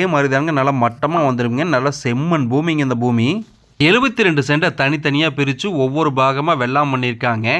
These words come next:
ரோட்டு மேல இருக்கிற பாகத்துல பாத்தீங்கன்னா வேர்க்கடலை போட்டிருக்காங்க. அதுக்கு அடுத்த பாகத்துல பாத்தீங்கன்னா வெண்டைச்செடி போட்டிருக்காங்க. அதுக்கு பின்னால தென்னை மரம் வந்துருமுங்க. நல்லா சூப்பரா வெள்ளாம் பண்ணிட்டு இருக்காங்க. ப்ராப்பர்ட்டி அமைஞ்சிருக்க இடம் பாத்தீங்கன்னா சிறுவாணி மேம்பாலத்துலேருந்து ஒரு நாலு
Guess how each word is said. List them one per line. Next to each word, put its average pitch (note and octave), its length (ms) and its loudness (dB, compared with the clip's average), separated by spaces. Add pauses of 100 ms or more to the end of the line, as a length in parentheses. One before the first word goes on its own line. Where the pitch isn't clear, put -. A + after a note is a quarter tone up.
(400)
ரோட்டு D3+ 320 2
மேல D#3+ 140 2
இருக்கிற C#3+ 200 -2 (100)
பாகத்துல C3+ 380 0
பாத்தீங்கன்னா B2+ 360 -2 (100)
வேர்க்கடலை C#3 500 -2
போட்டிருக்காங்க. A2+ 520 -2 (520)
அதுக்கு D3 280 -2
அடுத்த D3+ 300 -4
பாகத்துல C3+ 340 0
பாத்தீங்கன்னா C3+ 380 0
வெண்டைச்செடி C#3 500 -2
போட்டிருக்காங்க. A#2 600 0 (380)
அதுக்கு D3+ 280 -4
பின்னால D3 380 0
தென்னை C3+ 300 0
மரம் C3+ 180 0
வந்துருமுங்க. A#2+ 580 0
நல்லா B2+ 260 0
சூப்பரா C#3+ 460 -2
வெள்ளாம் D3+ 280 2
பண்ணிட்டு C3+ 280 -2
இருக்காங்க. A2+ 320 -2 (840)
ப்ராப்பர்ட்டி G3+ 400 2 (120)
அமைஞ்சிருக்க C#3+ 400 -2
இடம் C3+ 180 0
பாத்தீங்கன்னா C3 360 0 (100)
சிறுவாணி D#3 440 0 (100)
மேம்பாலத்துலேருந்து C3+ 760 0
ஒரு B2 60 -6 (100)
நாலு C#3+ 200 2